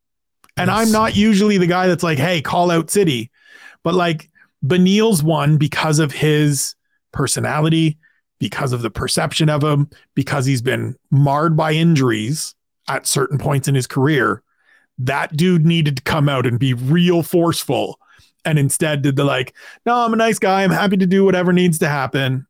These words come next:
Speaker 1: And he's gonna get, he's, as you said, he's gonna end up facing Fiziev,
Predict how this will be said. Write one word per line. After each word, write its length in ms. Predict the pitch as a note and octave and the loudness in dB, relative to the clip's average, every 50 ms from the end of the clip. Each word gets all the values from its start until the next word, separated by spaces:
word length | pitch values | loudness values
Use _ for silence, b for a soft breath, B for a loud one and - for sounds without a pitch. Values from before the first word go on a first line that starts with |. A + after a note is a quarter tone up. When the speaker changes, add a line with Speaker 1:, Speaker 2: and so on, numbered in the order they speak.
| _ _ - | _ _ -8
Speaker 1:
And 180 | D#3+ D3+ C#3+ | -6 -4 -2
he's 140 | D3 C#3 A#2 | -2 -2 -2
gonna 200 | B2 C#3 C3+ B2 | -2 -4 -4 -2
get, 160 | A#2 A#2+ - _ - | -4 -6 -6 _ -4
he's, 260 | F3 E3 D#3 D#3+ - _ - | 0 0 0 0 -4 _ -6
as 180 | D#3+ D#3+ D3+ | -4 -2 -2
you 40 | E3+ | -2
said, 280 | D#3 - F3+ C3 - - B B B B B B B B | -2 -2 -2 -4 -4 -8 B B B B B B B B
he's 160 | - D#3 C3+ | -6 -6 -2
gonna 180 | - F3 F3 F3+ | 0 0 0 2
end 160 | F3+ F3 F3+ | 2 2 2
up 100 | F3 - | 2 0
facing 340 | - F3 D#3+ D3+ - E3 D3+ | 0 0 0 0 0 0 0
Fiziev, 500 | - D#3+ C3+ C3+ C3 C3 B2+ B2 - | 2 0 0 2 2 2 0 0 -2